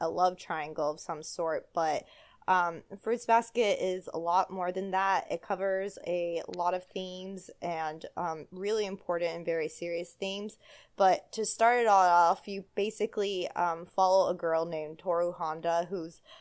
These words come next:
living in a tent in this forest by herself. Um, and it turns out that the land that she was living on is actually the land of one of her classmates, um, the very mysterious Yuki Soma, and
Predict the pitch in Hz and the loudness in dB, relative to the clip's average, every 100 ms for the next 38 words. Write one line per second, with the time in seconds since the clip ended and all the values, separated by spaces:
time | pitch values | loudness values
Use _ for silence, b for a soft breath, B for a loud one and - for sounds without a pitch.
0 | B - 208 254 254 247 202 196 - 240 | B -4 -2 0 -4 -4 -4 -6 -4 -4
1 | 202 165 185 175 165 - - 180 190 240 | -4 -6 -8 -2 -2 -2 -4 2 2 2
2 | - 214 220 240 - 233 220 233 - 180 | 0 0 2 0 2 4 4 2 -2 0
3 | 170 160 156 - _ _ _ _ - _ | 2 0 -8 -16 _ _ _ _ -20 _
4 | _ 190 185 170 - 180 233 226 226 202 | _ -10 -6 -6 -6 -8 -4 -4 0 2
5 | 196 185 180 180 180 170 - 180 180 190 | 4 4 2 2 2 2 0 0 0 -2
6 | 190 190 170 - 180 170 175 180 175 175 | -2 0 -2 -2 -6 -6 -2 -2 -2 -4
7 | 170 165 165 165 165 165 160 - - 170 | -4 -4 -4 -4 -4 -2 -4 -6 -4 -2
8 | 170 170 160 165 160 165 160 175 165 160 | -2 -4 -2 -2 -4 -6 -8 -8 -10 -10
9 | 165 - - 175 - 175 151 147 - - | -14 -6 -2 -2 -4 -12 -10 -8 -10 -14
10 | B B B - 180 170 170 165 180 165 | B B B -2 0 0 -4 0 0 2
11 | 175 175 170 170 - 170 156 165 - 160 | 0 0 -2 -8 -4 -2 0 -2 -6 -12
12 | 160 - 240 262 220 175 175 - 160 165 | -12 -2 0 0 2 2 0 -2 -6 -8